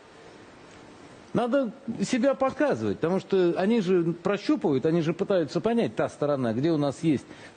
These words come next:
слабости, непонимание, где стыки.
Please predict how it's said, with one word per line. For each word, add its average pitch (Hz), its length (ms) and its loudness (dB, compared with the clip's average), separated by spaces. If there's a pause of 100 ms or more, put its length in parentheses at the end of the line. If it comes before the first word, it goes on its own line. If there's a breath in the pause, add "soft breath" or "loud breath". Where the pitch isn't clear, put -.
слабости, 165 560 2
непонимание, 143 960 2 (380 loud breath)
где 151 260 2
стыки. 151 600 -2